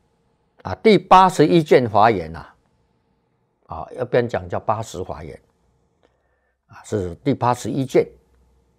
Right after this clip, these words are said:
啊，这个普贤菩萨十大行愿品，他说：“称赞如来圣功德具，教人信解，还是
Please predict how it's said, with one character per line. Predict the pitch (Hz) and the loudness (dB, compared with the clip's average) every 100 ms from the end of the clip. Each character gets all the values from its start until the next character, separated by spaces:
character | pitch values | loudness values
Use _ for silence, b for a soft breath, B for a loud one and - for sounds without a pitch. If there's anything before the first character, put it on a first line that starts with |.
| _ _ _ _ | _ _ _ _
啊， | 76 - | -20 -4
这 | 147 | -2
个 | |
普 | 131 - 135 | -2 -4 -2
贤 | 123 139 156 | 2 2 2
菩 | 139 151 | -4 0
萨 | 170 127 | 2 2
十 | - - 139 | 0 -4 -2
大 | 156 147 107 82 | 0 2 2 -2
行 | - 110 156 | -6 -6 -2
愿 | 151 107 | -2 -2
品， | - - 165 - _ _ _ _ _ _ _ - | -12 -18 -18 -20 _ _ _ _ _ _ _ -4
他 | 151 | -2
说 | 151 156 | 4 4
：“称 | 151 - 247 190 135 | 2 2 2 4 2
赞 | 190 151 120 104 | 2 2 2 -2
如 | 117 139 | 0 2
来 | 98 92 | 0 -2
圣 | - - 185 123 104 | -10 -2 -2 -2 -2
功 | - 113 120 | 0 2 0
德 | 113 78 104 | -10 -12 -12
具， | - 160 - _ _ _ _ _ | -10 -10 -10 _ _ _ _ _
教 | - 180 180 | 6 6 8
人 | 135 123 | 6 2
信 | 127 214 135 | 0 -2 -2
解， | 82 - 65 71 - _ _ _ _ _ _ _ _ _ | -4 -12 -16 -16 -18 _ _ _ _ _ _ _ _ _
还 | - 127 | 0 0
是 | 156 180 | 2 -2